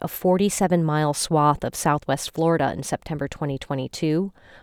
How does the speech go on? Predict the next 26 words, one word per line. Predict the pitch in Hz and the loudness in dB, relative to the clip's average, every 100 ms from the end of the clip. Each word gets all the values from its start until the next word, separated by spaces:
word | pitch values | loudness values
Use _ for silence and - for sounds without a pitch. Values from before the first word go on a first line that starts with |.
| - | 0
Marcos | 180 175 180 - | 2 4 4 2
found | 180 165 175 | 2 2 2
himself | 190 175 180 160 160 - | 0 -2 2 2 2 -2
on | 180 170 | 0 0
a | |
worksite | 151 175 - - 170 - | 4 2 2 2 2 2
rife | 151 165 180 - - | 2 6 4 2 0
with | 170 | 0
hidden | - - 226 226 | 0 2 6 6
hazards. | 165 139 156 120 - - - - _ - - - - | 4 0 0 -2 -6 -6 -8 -8 _ -20 -20 -20 -20
His | - 240 - | 4 6 6
eyes | 196 185 196 208 190 | 2 4 6 4 2
swelled, | - - 165 156 113 - - _ _ | -2 2 4 4 2 -4 -14 _ _
and | 180 | -2
his | 180 196 | 0 0
skin | - - 208 220 220 | 0 2 2 2 -2
grew | - 185 - - | -2 -2 0 -4
itchy. | - - - - - _ _ _ _ - - - - | -8 -8 -8 -10 -12 _ _ _ _ -20 -20 -20 -2
By | 180 | 0
day's | 180 175 165 165 - | 2 4 4 2 -2
end, | 165 143 165 185 - | -4 -2 -2 -4 -2
his | 214 196 | 2 2
breathing | - - 170 190 143 98 | 2 -2 0 2 0 -2
had | - 160 | -4 -2
become | 160 175 151 | 0 0 -2
strained, | - - 175 160 127 - | -4 -4 0 0 0 -4